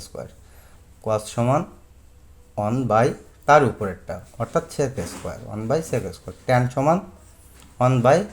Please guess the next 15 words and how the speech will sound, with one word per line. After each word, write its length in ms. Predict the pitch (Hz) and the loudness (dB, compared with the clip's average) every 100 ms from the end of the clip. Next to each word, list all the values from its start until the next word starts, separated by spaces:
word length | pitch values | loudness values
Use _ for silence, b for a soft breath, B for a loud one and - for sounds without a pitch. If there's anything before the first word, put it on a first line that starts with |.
| - - | -10 2
তার 140 | 127 107 | 4 4
উপরেরটা 460 | 98 92 - - 76 - - - - | -2 -8 -10 -14 -14 -16 -20 -16 -6
cot 180 | 101 87 85 | -6 -6 -14
square। 280 | - - - - - b b b b b b b b - 113 | -14 -18 -18 -20 -20 b b b b b b b b -6 -4
এবং 220 | 104 110 185 - - - | 0 0 -2 -8 -20 -6
sec 200 | 135 131 - | -4 -4 -4
সমান 300 | 117 110 131 226 - - - - - - - - 120 | -4 0 0 -2 -10 -20 -20 -20 -20 -20 -14 0 2
one 140 | 147 123 | 4 4
by, 160 | 113 123 208 - - - - - - - - - - - - | 4 4 0 -8 -20 -20 -20 -20 -20 -20 -20 -20 -20 -20 -10
সরি, 200 | - 110 131 | -4 -4 0
cot 160 | 120 117 - | 0 0 0
সমান 260 | 139 139 175 - - | 0 2 0 -2 -2
one 100 | 127 127 | 0 4
by 140 | 117 160 233 - - - - - - | 4 4 0 -14 -20 -20 -20 -20 -2
tan 180 | 143 113 | 2 2